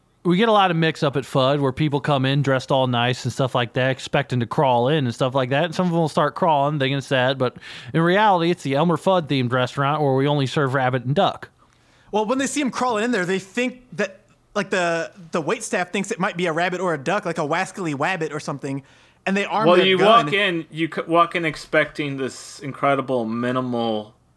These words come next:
Speaker 3: furnished Bauhaus feel, and you have someone pointing a cartoony double barrel shotgun at your face. It has to be a little alarming.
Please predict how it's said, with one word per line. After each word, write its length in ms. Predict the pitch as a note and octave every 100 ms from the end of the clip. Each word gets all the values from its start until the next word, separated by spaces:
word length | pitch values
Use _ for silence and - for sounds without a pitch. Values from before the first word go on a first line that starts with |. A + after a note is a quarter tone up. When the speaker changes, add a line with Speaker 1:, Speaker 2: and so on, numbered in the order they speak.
| _ _ _
Speaker 3:
furnished 840 | - - B2+ A#2+ A2+ G#2+ - - -
Bauhaus 920 | A#2 B2 B2 B2 G#2 G2+ - - - _ _ _ _ _ _
feel, 760 | - - C3+ C#3+ A#2 F#2+ G2 -
and 240 | B2 B2
you 120 | B2 A#2+
have 440 | B2+ B2 A#2+ A#2+
someone 460 | - C3+ C3 A#2+ A#2 _ _ _
pointing 600 | - C3 B2+ A#2+ A#2 A2 -
a 100 | B2+
cartoony 760 | A#2 - B2+ - - C3 B2+ A#2
double 280 | B2 A#2+ A#2
barrel 260 | A#2+ A#2
shotgun 720 | A2 C3+ B2 C3 A#2+ G2+ G2 - _
at 120 | A#2+ G#2+
your 120 | G#2
face. 760 | - C#3+ C3+ G2 F#2 - - - - - - - -
It 80 | -
has 200 | C3+ C#3 -
to 40 |
be 60 | C3
a 80 |
little 340 | A2+ A2+ G2+ F#2
alarming. 540 | G2+ A2 A2+ F#2+ -